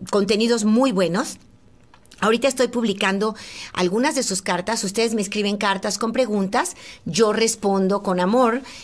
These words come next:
desde el magisterio de la iglesia y desde las herramientas que me aportan las ciencias de la conducta.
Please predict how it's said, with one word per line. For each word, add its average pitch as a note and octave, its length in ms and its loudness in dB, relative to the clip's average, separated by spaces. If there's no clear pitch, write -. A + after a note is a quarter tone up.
desde A3 380 4
el A3 80 2
magisterio G3 480 0
de A3 80 2
la G3 80 2
iglesia G#3+ 580 2
y F#3+ 80 0
desde F3+ 300 0
las E3+ 160 -2
herramientas F#3 500 0
que E3+ 220 0
me E3 80 0
aportan F#3 400 0
las E3 140 0
ciencias F3+ 580 0
de E3+ 80 2
la F3+ 100 0
conducta. G3 540 -2